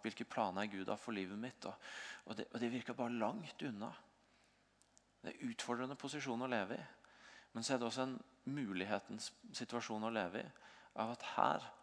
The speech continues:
bygges det noe mellom meg og Gud, uten at noen andre ser på, som kan få gi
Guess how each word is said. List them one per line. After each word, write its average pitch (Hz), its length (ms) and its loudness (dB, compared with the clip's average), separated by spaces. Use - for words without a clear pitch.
bygges 95 380 -2
det 120 80 0
noe 107 300 0
mellom 110 240 2
meg 104 160 4
og 113 100 -2
Gud, 131 240 -4
uten 107 300 -4
at 110 100 -6
noen 107 220 0
andre 98 220 0
ser 98 340 6
på, - 80 -2
som - 220 -6
kan 113 180 -2
få 117 160 -2
gi 104 140 0